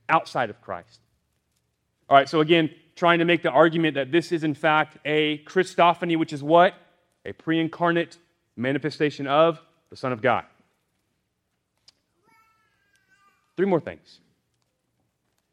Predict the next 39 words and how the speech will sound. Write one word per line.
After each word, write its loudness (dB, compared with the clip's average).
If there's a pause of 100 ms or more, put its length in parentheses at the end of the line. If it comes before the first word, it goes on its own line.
(260)
The -2
messenger 0
of -2
the -2
Lord -2
in -12
Exodus -6
three -8
speaks -8
the -12
very -2
words -6
of -14
who? -12 (2000)
He -8
speaks -4
the 2
words 6
of -6
God. 4
In 2
John 8
fourteen 0
twenty-four, 4
Jesus -2
says, 4 (280)
this -6
is -10
John 6
fourteen -2
twenty-four, 0 (580)
"These 2
words 6
you 0
hear 4
are 4
not 2
my 4
own. 2